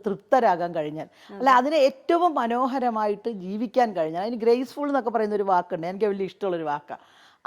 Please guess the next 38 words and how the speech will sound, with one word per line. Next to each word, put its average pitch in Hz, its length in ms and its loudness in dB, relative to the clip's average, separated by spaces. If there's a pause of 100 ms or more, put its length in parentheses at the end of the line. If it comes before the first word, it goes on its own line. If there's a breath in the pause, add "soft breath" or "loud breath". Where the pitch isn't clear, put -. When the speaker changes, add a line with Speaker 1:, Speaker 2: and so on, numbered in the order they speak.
Speaker 1:
അത് 262 140 4 (100)
ഞാൻ 269 140 0 (100)
ശരിക്കും 196 380 -6 (160)
നിൻ-, 175 200 -10 (340)
ഇപ്പം 190 260 -4
നിന്നോട് 208 360 -4
സംസാരിക്കുമ്പോഴും 170 720 -4
നിൻ്റെ 196 200 -6 (100)
ജീവിതം 185 300 -4
കേട്ടപ്പോഴൊക്കെയാണ് 156 760 -8
ശരിക്കും 156 300 -12 (220)
എനിക്ക് 165 160 -14 (180)
അത് 170 180 -8
മനസ്സിലായത്. 180 640 -8 (540 soft breath)
അതൊരു 262 280 6
വലിയ 226 320 0 (120)
കാര്യമാണ്. 165 420 -2
അതിന് 254 160 -6
ഞാൻ 277 180 -2
ഒരുപാട് 302 340 6 (100)
നന്ദിയുണ്ട്. 196 520 -2
കാര്യം 233 180 2
എന്താണെന്ന് 247 220 -4
വെച്ചാൽ 262 160 -4 (220 loud breath)
ഇപ്പം 311 180 -2
നമ്മൾ 311 240 4
പുസ്തകം 320 300 2
വായിക്കുന്നതിനെ 302 340 2
കാട്ടിയൊക്കെ 285 320 2
എളുപ്പമാണ് 220 420 2
ഒരാളയാളുടെ 233 440 4 (100)
ജീവിതത്തിൽ 214 300 0
നിന്ന്, 233 120 -4
എനിക്ക് 294 200 -2
ഇങ്ങനെയൊക്കെ 254 400 0
ഉള്ളതാണ് 202 340 2
എൻ്റെ 180 240 -2
ജീവിതം, 170 260 -6